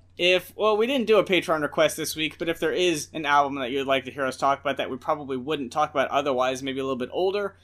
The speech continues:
maybe an album that isn't exactly in our direct wheelhouse,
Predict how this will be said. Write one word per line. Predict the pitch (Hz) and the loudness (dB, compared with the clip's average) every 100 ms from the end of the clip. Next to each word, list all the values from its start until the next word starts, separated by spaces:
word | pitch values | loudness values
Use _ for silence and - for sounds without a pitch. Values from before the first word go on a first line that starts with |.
| - _ - | -20 _ -4
maybe | 147 143 143 | -2 0 2
an | |
album | 139 139 135 | 2 2 -2
that | - | -2
isn't | 160 151 | -4 -2
exactly | 151 135 143 151 120 | -4 0 0 0 -6
in | 147 | -4
our | 139 | -4
direct | 127 127 143 - | -4 -2 -2 -2
wheelhouse, | 127 160 160 165 156 151 - | -6 0 2 4 2 2 -6